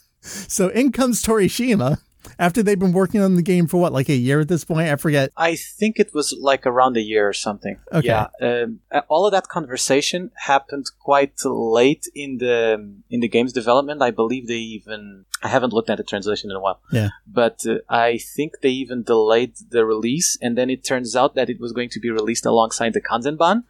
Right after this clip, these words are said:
Speaker 1: Yeah.
Speaker 2: And, um, the Dragon Boxes were, were also coming, so they thought, "Hey, perfect.
Speaker 1: This is perfect.
Speaker 2: We
Speaker 1: This
Speaker 2: can
Speaker 1: is
Speaker 2: just"
Speaker 1: serendipitous. But the, the, the problem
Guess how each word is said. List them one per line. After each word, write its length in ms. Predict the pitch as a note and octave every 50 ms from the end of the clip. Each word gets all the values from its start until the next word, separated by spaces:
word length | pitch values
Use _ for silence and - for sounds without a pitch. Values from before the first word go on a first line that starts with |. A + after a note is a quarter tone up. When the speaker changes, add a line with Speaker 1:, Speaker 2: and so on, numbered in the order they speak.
| _ -
Speaker 1:
Yeah. 180 | E3+ F3+ D3+ A2+ -
Speaker 2:
And, 320 | - B2+ B2+ B2+ A#2 G#2+ B2+
um, 560 | A#2+ A#2+ A2+ A2 G#2 G#2+ A2 G#2+ G#2+ G#2+ - _ _ _ _ -
the 260 | A2+ G#2 G2+ G2+ G2+
Dragon 280 | - C3+ D3+ E3 F3 D#3
Boxes 340 | C3+ C#3+ C#3+ - C3+ A2 A#2
were, 160 | A#2+ A2+ -
were 160 | A#2+ B2 B2+
also 240 | B2 B2 - - B2+
coming, 300 | - - B2+ A2 G#2 G2+
so 100 | - B2
they 140 | A#2 B2+ B2
thought, 220 | - A#2 - - _ _ -
"Hey, 160 | C3+ D#3+ E3
perfect. 360 | - - C#3+ D3 - A#3 D3
Speaker 1:
This 120 | F3+ A#3 A#3
is 80 | F#3
perfect. 280 | - B3 B3 A3 G3 F#3+
Speaker 2:
We 40 | G3+
Speaker 1:
This 140 | G3+ B3+
Speaker 2:
can 60 | - B2+
Speaker 1:
is 60 | -
Speaker 2:
just" 20 |
Speaker 1:
serendipitous. 540 | A#3 A3 G3+ D3 C3+ - B2 A2+ A2 - - _
But 240 | - G3+ F#3+ F#3 _
the, 200 | - E3 E3 F3 -
the, 420 | D#3+ C#3+ D#3 D3+ D3+ C#3+ C#3+ A2+
the 160 | B2 B2+ C#3
problem 760 | - - - - - C#4 D#4 D#4+ A3+ E3+ B2+ B2 C#3 D#3+ F#3+